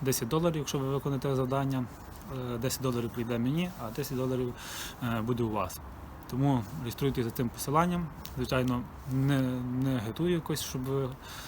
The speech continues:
це тільки за бажанням, якщо ви це сх-, захочете. Але можете спробувати, можливо, там і буде якийсь кращий додатковий заробіток.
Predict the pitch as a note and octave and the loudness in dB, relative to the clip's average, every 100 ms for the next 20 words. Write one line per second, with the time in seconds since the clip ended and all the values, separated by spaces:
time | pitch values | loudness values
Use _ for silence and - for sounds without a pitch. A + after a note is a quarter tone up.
0 | - - B2 A#2+ - A2+ A2+ A#2+ C#3+ D3+ | -10 -2 -2 -2 0 0 2 4 4 4
1 | C#3+ - C3 C#3 B2+ - D#3 B2+ - C#3 | 0 0 -2 0 -4 -6 -4 -2 0 -2
2 | - C3 A#2 - - - - - - - | 0 -2 -2 -6 -14 -14 -14 -16 -10 -4
3 | D3 F3 D#3 A#2 F#2+ A#2+ D#3+ D#3 - - | 4 4 4 2 -2 2 4 2 -2 0
4 | D#3 C#3+ C#3 - C3 - - - - B2 | 0 2 -2 -4 -6 -8 -12 -12 -4 0
5 | A#2+ D3 C#3+ C3 C3 A#2 C3 B2+ B2+ A#2 | 4 4 4 4 4 4 2 2 2 0
6 | - C3 B2+ - - C3 - B2 G#2 - | -8 -4 -2 -2 -2 -2 2 0 0 -8
7 | - B2 A2+ - B2 A#2 A#2 G#2 G2+ - | -4 -2 -2 0 2 2 0 -2 -4 -6